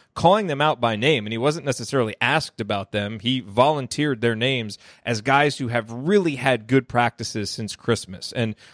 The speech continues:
he, he mentioned Justin Smith in particular on his radio show, saying, "I've been really encouraged by Justin Smith, especially post-Christmas. He's probably had three of his best days as an Indiana player." So considering,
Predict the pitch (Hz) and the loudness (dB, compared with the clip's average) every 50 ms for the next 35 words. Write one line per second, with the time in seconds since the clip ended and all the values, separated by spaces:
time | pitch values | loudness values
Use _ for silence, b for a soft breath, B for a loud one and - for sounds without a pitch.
0 | b b b - 131 131 131 - 131 135 143 170 170 - 139 131 113 127 151 151 | b b b 0 2 2 2 2 2 4 4 2 2 0 -4 0 2 4 4 4
1 | - - 135 123 - - - 131 151 160 - - - 139 117 - 113 - - 180 | 0 -4 -6 -8 -8 -6 0 2 2 2 2 0 -6 -8 -8 -6 -6 -2 0 -2
2 | 185 - 139 117 117 - 123 117 117 113 104 107 120 147 156 143 120 110 - - | 0 2 0 0 2 2 2 0 0 0 0 2 2 2 2 2 0 0 0 0
3 | 123 117 107 - - 123 123 123 - - 123 113 113 127 123 117 113 117 156 185 | -2 -2 -2 -2 0 0 0 0 0 -2 -2 0 0 -2 -2 -2 2 4 4 6
4 | 185 185 165 147 - - 139 127 117 107 104 120 113 107 98 107 123 127 - - | 6 4 2 0 -2 0 2 2 2 2 0 0 -2 -2 0 0 0 0 0 0
5 | - 123 110 - - 113 113 113 110 - b b b b b b 110 104 - - | -6 -10 -8 -6 -2 0 0 0 0 -2 b b b b b b -4 -4 -2 0
6 | 147 156 160 - 151 139 127 - - - 131 127 - - - - 135 120 - - | 0 0 0 0 -2 -4 -4 -2 0 0 0 0 0 -2 0 0 0 0 0 -4
7 | 117 113 - - 117 104 - - - 131 139 147 135 135 131 117 123 120 104 - | -8 -8 -6 -8 -10 -10 -4 2 2 2 2 2 0 -2 0 0 0 0 0 -2
8 | 123 120 127 131 117 107 110 104 98 92 92 92 127 143 147 143 - 120 110 113 | -4 0 0 0 0 0 -4 -6 -6 -10 -2 2 4 4 4 2 -2 -4 0 2
9 | 120 120 117 107 98 95 92 - b b b b b b b _ _ 127 123 110 | 4 4 4 2 0 -2 -6 -10 b b b b b b b _ _ 2 2 2
10 | 117 113 117 117 113 117 110 107 104 98 95 - - 110 101 95 87 87 - - | 2 0 0 0 0 0 0 0 -2 -4 -6 -6 -4 -4 -4 -4 -6 -10 -4 -2
11 | 123 113 - - 143 143 - - 208 240 254 226 190 165 143 127 | 0 -2 0 -4 -8 -8 -2 0 0 2 2 2 2 0 -2 -4